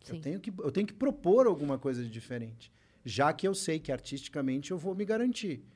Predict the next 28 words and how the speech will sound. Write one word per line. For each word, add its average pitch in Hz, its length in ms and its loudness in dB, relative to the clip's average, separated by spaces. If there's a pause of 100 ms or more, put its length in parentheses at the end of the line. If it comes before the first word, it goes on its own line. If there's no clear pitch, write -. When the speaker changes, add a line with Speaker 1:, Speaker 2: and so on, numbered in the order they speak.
(120)
Speaker 1:
Então, 135 140 -2
eu 151 80 0
tenho 285 300 -2
que, 202 240 -6
eu 135 100 -4
tenho 151 240 -4
que 185 100 -8
apresentar 220 540 -2
alguma 220 340 -2
coisa 120 320 -6
diferente. 113 640 -14 (480)
Então, 202 380 -2 (420)
por 165 140 0
exemplo, 139 340 -2
quando 160 160 -2
eu 185 80 0
fiz 185 240 -6
um, 175 160 -4
eu - 80 -12
fiz 160 180 -6
um 180 100 -4
projeto 165 440 -2
em 165 60 -4
homenagem 151 420 -4
à 147 40 -4
minha 139 180 -4
mãe, 123 200 -2
né? 127 220 -6